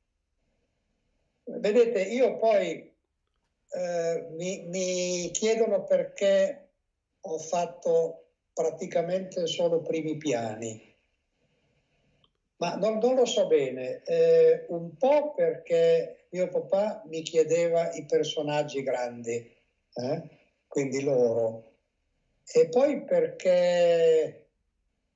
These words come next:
perché il resto non mi interessava. Quindi, quindi, quindi non ho, eh, ci sono molti modi di fare foto jazz.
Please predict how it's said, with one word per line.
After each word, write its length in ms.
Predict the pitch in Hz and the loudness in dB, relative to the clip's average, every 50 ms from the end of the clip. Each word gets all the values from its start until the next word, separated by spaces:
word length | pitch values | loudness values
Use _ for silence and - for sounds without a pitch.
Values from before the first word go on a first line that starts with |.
| _ _ _ _ _ _ _ | _ _ _ _ _ _ _
perché 340 | - - - - - 185 185 | -4 -2 -2 -2 0 0 -2
il 80 | 185 | -2
resto 420 | 180 180 240 277 247 - - 180 160 | 0 2 0 0 0 -2 -4 -4 -4
non 160 | 156 160 160 | -4 -4 -4
mi 100 | 160 165 | -4 -6
interessava. 920 | 165 160 147 - 185 185 - - - - 120 101 98 98 104 110 107 - - - _ _ _ _ _ _ _ _ _ _ _ _ _ _ _ _ _ _ _ _ _ _ - | -8 -6 0 0 2 2 0 -2 -4 -6 -6 -6 -6 -6 -6 -8 -8 -10 -14 -20 _ _ _ _ _ _ _ _ _ _ _ _ _ _ _ _ _ _ _ _ _ _ -16
Quindi, 680 | - - 170 170 170 170 165 165 160 156 151 151 156 | -8 -6 -6 -6 -4 -6 -2 0 0 0 0 -2 -4
quindi, 640 | - 180 175 175 175 170 170 170 165 165 160 151 151 - | -6 -6 -6 -6 -8 -6 -4 -2 0 0 0 -2 -4 -8
quindi 640 | 180 175 175 175 170 165 165 165 165 151 151 - - - _ - | -8 -6 -6 -6 -6 -4 0 0 0 0 0 -6 -14 -20 _ -6
non 180 | 170 175 175 185 | -4 -4 0 0
ho, 80 | 196 | 0
eh, 460 | - - 170 170 160 165 165 160 160 - - - 139 147 147 - - - 143 143 139 135 - - - _ _ _ _ _ _ _ _ _ _ _ _ - - _ _ _ - | 0 0 0 2 2 2 2 0 -2 -2 -6 -16 -16 -16 -16 -16 -16 -18 -20 -20 -20 -20 -20 -20 -20 _ _ _ _ _ _ _ _ _ _ _ _ -20 -20 _ _ _ -12
ci 140 | - - 214 | -6 -2 -2
sono 280 | 214 - 233 220 208 | 2 4 4 4 4
molti 380 | 202 196 233 247 240 - 214 196 | 4 6 4 4 4 2 -4 -6
modi 400 | 180 175 180 180 175 160 160 160 | -4 -2 0 0 0 0 -2 -4
di 100 | 147 139 | -8 -10
fare 300 | - - 156 147 147 139 | -8 -6 -4 -4 -4 -4
foto 320 | - - 143 139 - 135 | -4 -4 -6 -4 -4 -8
jazz. 520 | 120 - 120 113 101 95 - - - - | -8 -4 -4 -4 -4 -4 -8 -10 -14 -14